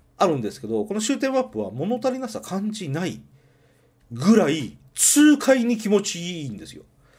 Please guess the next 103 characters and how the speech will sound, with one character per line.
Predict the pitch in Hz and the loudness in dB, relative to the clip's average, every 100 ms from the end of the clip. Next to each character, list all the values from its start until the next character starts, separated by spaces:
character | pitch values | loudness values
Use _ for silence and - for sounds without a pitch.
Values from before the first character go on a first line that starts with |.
| _ _ _ _ _ - | _ _ _ _ _ -12
要 | 135 175 240 | 0 4 4
塞 | 240 233 214 | 4 4 2
警 | - 208 | -2 -2
察、 | 139 113 - 104 101 - _ - | -2 -4 -10 -10 -12 -14 _ -12
ア | 127 | -4
サ | 220 | 2
ル | 214 | 4
ト | 220 202 | 4 2
サ | 196 | 0
ー | 175 | -2
テ | 175 | -2
ィ | 175 | -4
ー | 123 | -4
ン | |
っ | |
て | 101 | -8
あ | |
る | 87 | -10
で | - | -14
し | |
ょ。 | 95 - - - - | -18 -18 -20 -14 0
あ | 220 | 2
れ | |
も | 220 | 2
舞 | 147 196 | 0 0
台 | 269 269 | 2 2
設 | 277 254 | -2 -6
定 | - 160 | -2 -2
と | 110 | 0
か | 113 | -4
ス | - | -2
ト | 240 180 | 2 2
ー | |
リ | 117 | 2
ー | |
が | 107 - _ _ _ _ | -4 -6 _ _ _ _
飛 | - 226 | 0 0
び | 247 | 0
抜 | 247 | -2
け | |
て | 233 | 2
面 | 233 | 4
白 | 208 196 | 4 2
か | 208 | 0
っ | |
た | - 127 | -4 -2
け | |
ど、 | 117 110 - - | 0 0 -2 -6
あ | 131 | -8
の、 | 113 107 104 - _ | -4 -4 -4 -8 _
配 | - 262 269 | -4 0 2
役 | 277 - | 0 -2
的 | 240 226 | -8 -6
に | 226 | -4
ち | 220 | -2
ょ | 453 | -2
っ | - | 0
と、 | 117 90 - _ - | 0 0 -6 _ -8
あ | 151 | -4
の、 | 143 | -4
リ | 147 | -2
メ | 208 254 | -2 -2
イ | |
ク | 220 | 2
版 | 220 190 | 2 4
は | 180 | 2
ね、 | 143 117 | 2 0
ロ | 147 208 | 4 4
ー | |
レ | 214 | 4
ン | |
ス・ | 214 | 0
フ | |
ィ | 190 | -6
ッ | |
シ | - | -2
ュ | |
バ | 190 | 0
ー | |
ン | 139 | 0
が | 120 | -2
ち | |
ょ | 170 | -4
っ | |
と | 175 | -2
配 | 202 | 0
役 | 220 220 | -2 -4
的 | 196 | -8
に | 175 143 | -8 -4
疑 | |
問 | 147 151 | -2 0
が | |
残 | 143 139 | -2 -2
っ | |
た | 113 | -4
り | 104 | -6
す | |
る | 101 | -8
ん | |
で | |
す | - | -10
け | |
ど、 | 107 101 | -6 -4